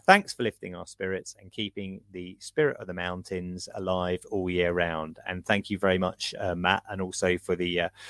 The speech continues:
for the coffee that you bought me. Um, Nicola Corley, she contacted us via Facebook. She said, "I like the balance of information for pros and expert skiers and newbies like me as well."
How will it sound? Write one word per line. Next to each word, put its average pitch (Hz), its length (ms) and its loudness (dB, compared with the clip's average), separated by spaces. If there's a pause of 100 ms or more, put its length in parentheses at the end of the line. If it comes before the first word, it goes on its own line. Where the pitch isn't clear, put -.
(200)
for - 80 -10
the 95 80 4
coffee 262 320 10
that 110 160 4
you 104 100 2
bought 98 240 6
me. 82 220 0 (360)
Um, 117 280 8
Nicola 127 340 6
Corley, 151 640 12
she 131 240 -2
contacted 110 560 0
us - 140 -4
via 104 360 0 (100)
Facebook. 107 440 0
She - 80 -8
said, 107 180 2
"I 107 40 6
like 147 200 8
the 127 60 -10
balance 139 340 2
of 127 60 -10
information 127 640 0
for - 160 0
pros 139 580 4 (100)
and 113 240 -6
expert 120 300 -6
skiers 113 340 -2
and 110 160 2
newbies 117 460 4
like 110 260 0
me 107 200 -2
as 101 180 -2
well." 117 360 0